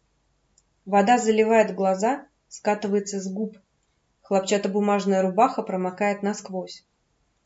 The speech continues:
"При нашей первой встрече вы спросили,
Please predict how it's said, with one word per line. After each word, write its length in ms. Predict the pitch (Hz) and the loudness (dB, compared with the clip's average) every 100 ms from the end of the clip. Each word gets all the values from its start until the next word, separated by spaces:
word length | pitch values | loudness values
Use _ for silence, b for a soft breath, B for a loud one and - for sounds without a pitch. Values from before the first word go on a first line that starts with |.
| _ _ _ _ _ _ _ _ | _ _ _ _ _ _ _ _
"При 160 | 214 220 | 0 2
нашей 340 | 247 277 233 | 4 2 0
первой 360 | 233 262 233 220 | 0 0 2 -2
встрече 520 | - 254 320 - 196 | -2 -2 -2 -2 -4
вы 120 | 240 | -6
спросили, 760 | - - 254 - 247 180 175 | -4 -4 -4 -2 -4 -4 -8